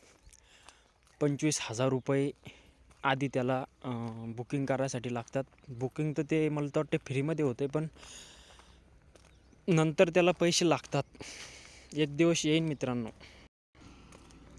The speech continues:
एक दिवस येईन असा की आपण पण सोलर बसू आपल्या शेतामध्ये आणि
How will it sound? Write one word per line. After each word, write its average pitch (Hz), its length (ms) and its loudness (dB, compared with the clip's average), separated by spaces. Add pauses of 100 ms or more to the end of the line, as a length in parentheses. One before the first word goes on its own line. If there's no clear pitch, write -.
(180)
एक 131 220 0
दिवस 131 300 -2
येईन 139 140 0
असा 135 260 -4
की 131 220 -4
आपण 123 280 -2
पण 139 200 -4
सोलर 120 380 -4
बसू 120 260 -6
आपल्या 123 240 -4
शेतामध्ये 120 560 -6 (1300)
आणि 185 460 -2